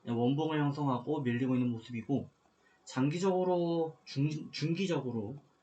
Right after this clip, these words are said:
보게 됐을 때는 대략 하단이 구천 대 초반에 형성되어 있는데 박스권인 거죠. 박스권을 지키기 위한 다분한 노력이 이어지고 있어서 현대, 현재 이 하락 패턴은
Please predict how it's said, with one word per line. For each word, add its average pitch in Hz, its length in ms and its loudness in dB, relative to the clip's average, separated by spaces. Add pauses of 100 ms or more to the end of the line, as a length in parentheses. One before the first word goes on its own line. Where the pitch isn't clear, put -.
보게 135 180 0
됐을 123 280 -2
때는 135 380 -4 (380)
대략 151 320 -2
하단이 190 320 2
구천 160 540 -4
대 160 180 0
초반에 185 460 0
형성되어 147 400 0
있는데 113 440 -4 (460)
박스권인 170 500 0
거죠. 110 300 -2 (580)
박스권을 165 760 -2
지키기 185 400 0
위한 175 200 4
다분한 135 340 2
노력이 117 320 -2
이어지고 110 340 -6
있어서 107 440 -10 (380)
현대, 165 480 -2
현재 175 320 -2
이 127 80 2
하락 170 440 -4
패턴은 147 520 -4